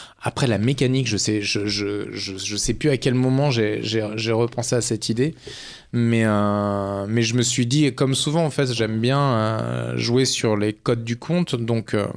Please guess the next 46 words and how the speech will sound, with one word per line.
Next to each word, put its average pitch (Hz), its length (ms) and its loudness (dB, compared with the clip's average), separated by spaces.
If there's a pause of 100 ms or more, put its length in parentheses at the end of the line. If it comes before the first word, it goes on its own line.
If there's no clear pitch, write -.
(140)
donc 110 180 2
j'avais 110 240 2
envie 127 180 4
de 131 60 2
raconter 117 600 2
un, 101 200 0 (320)
un 117 80 0
truc 107 200 -6
très - 180 -2
classique, - 360 -2
très - 160 -4
banal, 117 440 0
qui - 180 -2
est 104 40 2
la 101 100 0
paternité 104 540 -2
foireuse, 127 400 0
hein, 101 120 -2 (200)
qui - 120 -6
est, 98 140 -2
qui - 160 -10
est 98 60 -8
quelque - 200 -6
chose 117 220 0
que 98 280 -4 (400)
beaucoup 110 260 -4
de 113 40 -6
gens 120 160 2
ont 104 380 0
expérimenté, 107 800 0
euh, 98 200 0 (440)
soit - 180 -2
en 110 80 0
tant 104 160 0
qu'enfant, 110 500 0
euh, 95 60 0
soit - 180 0
en 101 80 2
tant 104 180 0
que 101 120 -2
père, 113 320 2
soit - 180 -2
en 101 80 0
tant 110 200 -2
que, 101 160 -4
euh, 95 120 -2